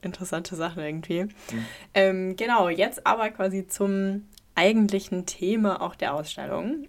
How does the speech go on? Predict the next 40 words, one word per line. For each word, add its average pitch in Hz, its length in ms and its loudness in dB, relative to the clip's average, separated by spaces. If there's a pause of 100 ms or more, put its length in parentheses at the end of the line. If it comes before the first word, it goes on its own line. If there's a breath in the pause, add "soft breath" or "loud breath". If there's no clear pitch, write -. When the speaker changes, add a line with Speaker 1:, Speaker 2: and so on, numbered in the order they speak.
Speaker 1:
Und, 180 440 0
ähm, 175 420 0
es - 140 -6
wäre 208 260 4
super, 220 460 2
wenn 196 180 2
Sie 214 400 0
gerade 190 420 2
auch 175 120 0
vielleicht 165 340 -8
für - 80 -6
die 175 100 0
Menschen, 165 380 -2
die 165 200 -4
in 165 100 -8
Geschichte 202 480 2
nicht 208 180 2
so 202 80 -4
gut 180 160 -6
aufgepasst - 480 -6
haben, 170 280 0 (440 loud breath)
mal 185 100 2
nochmal 202 240 2
kurz 285 300 -4
zusammenfassen 208 720 -2
könnten, 190 480 -6 (440 soft breath)
was 202 160 -2
ist 202 160 -6
eigentlich 180 360 -4
das - 200 -10
Römische 170 360 -8
Reich 185 240 -10
gewesen? 147 480 -14 (1200 loud breath)
Speaker 2:
Ja, 120 100 2
das 117 200 2
Römische 123 320 4
Reich 107 580 4
war 117 220 4
eines 117 320 4
der 117 400 4